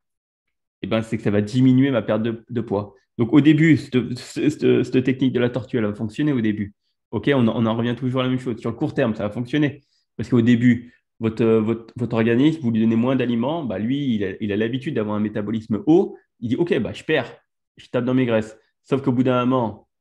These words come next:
il comprend le truc, il dit, « OK, il y a, il y a pas beaucoup d'énergie. » Donc, le corps humain, il est, il est, il est intelligent. Il va se dire, « OK, je m'adapte, je diminue mon dé-, mon métabolisme et du coup, j'arrête de consommer,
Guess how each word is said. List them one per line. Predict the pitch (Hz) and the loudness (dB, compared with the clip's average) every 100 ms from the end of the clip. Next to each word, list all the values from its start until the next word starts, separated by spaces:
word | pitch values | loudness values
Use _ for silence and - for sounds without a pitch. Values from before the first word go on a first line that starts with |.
| _ - | _ -12
il | |
comprend | 107 110 104 110 | -6 -6 -2 -2
le | |
truc, | 107 170 196 | 2 2 2
il | 123 | 2
dit, « | 127 | 0
OK, | 127 | 2
il | 139 | 0
y | |
a, | 95 | -2
il | |
y | 104 | -4
a | - | -4
pas | 160 | -4
beaucoup | 180 180 | -4 -2
d'énergie. » | 156 131 117 113 | -2 -2 -2 -6
Donc, | 104 - - _ | -8 -14 -20 _
le | 120 | -4
corps | 113 131 | 0 2
humain, | 127 123 | 4 4
il | 104 | 2
est, | 98 - | 0 -2
il | 110 | -2
est, | 98 - | -2 -2
il | 104 | -4
est | 98 | -4
intelligent. | 101 113 139 156 - _ _ _ _ - | -2 -2 0 -4 -8 _ _ _ _ -12
Il | 120 | -6
va | 107 107 | -4 -2
se | 107 | 0
dire, « | 135 | 0
OK, | 190 196 | 0 0
je | 120 | 0
m'adapte, | 123 120 113 - - - | 0 0 -2 -4 -20 -16
je | - | -10
diminue | 101 113 160 165 170 | -8 -2 0 2 2
mon | 175 135 | 2 2
dé-, | 123 | 0
mon | 120 110 107 | 0 0 2
métabolisme | 127 131 113 107 160 - 90 _ _ _ _ | 0 0 0 0 -2 -4 -12 _ _ _ _
et | 117 | -10
du | 110 | 0
coup, | 170 | 2
j'arrête | 113 107 139 156 | 4 2 2 0
de | 120 | 0
consommer, | 113 117 - 110 117 120 | -2 -4 -4 -2 -2 -6